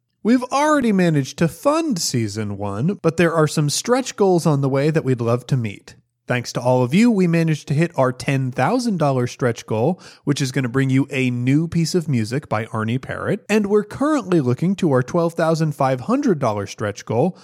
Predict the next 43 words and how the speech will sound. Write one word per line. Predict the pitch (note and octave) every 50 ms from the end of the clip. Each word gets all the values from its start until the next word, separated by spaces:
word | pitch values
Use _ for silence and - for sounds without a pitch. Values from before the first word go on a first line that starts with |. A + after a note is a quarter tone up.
| - _ _
which | - D3 C#3 -
will | E3 D3+
bring | C3 C3+ F#3+ G3+ G#3
us | G#3 F#3+ -
a | - F3 E3
new | D#3 D#3 D#3+ G3 B3 C4
piece | - - B3 B3+ - -
of | C4 G#3 F3+
art | C3 C3+ F3+ F3+ - -
by | C#3 B2+ A#2+
Ben | A2+ A2 C3 C3 C#3+ E3+ G3 G#3
Zweifel. | G3+ F#3 E3 C3 A2 F#2 - - - - - - _ _ -
Ben | - D3+ D3 D3+ D3+
is | D#3+ E3+ D#3+ E3
incredibly | F#3+ G3 F#3+ F3+ - - F3+ F3+ F3 E3 D#3+ D3+ D3+ C#3 C3
talented, | - C3+ B2 A#2+ A#2 A2+ A2 B2 B2 B2
and | - B2+ B2+ B2+
I | A2+ B2 B2+
would | B2+ B2+ B2+ B2
love | B2+ B2 B2 B2 B2 C3+ D3+ D3 C3+ A#2 A#2
to | B2
hire | G#2+ A2 G#2+ G#2+ G2+ G2+
him | G2+ G2+
to | - - G#2+
do | G#2 G#2+ G#2
more | G2+ G2+ G2+ F#2+
Sky | F#2+ - - - F2+ F2+
Ships. | - - - - - - - - - - _ _ _
So | - - E3 C#3+ B2
if | A#2+ A#2+ -
you | A#2
haven't | A#2 D#3 F#3+ F#3+ F#3+ F#3+
already, | G3 F#3+ F3+ D#3 D3 C3+ C3 C3+ C3+
please | C3+ - - C#4 C#4+ F#3+ -
make | - G3 F3+ - -
your | C3+
way | A#2+ A2+ G#2+ F#2+
to | G#2 G2+
Kickstarter | - C#3+ C3+ - - - D#3+ C#3+ C#3 C#3+ D3+ D3+
and | C#3+ C3+ A#2+ -
support | - A#2 - - A2+ G#2+ G#2
us | A#2 - -
now. | G#2 F2 - - - -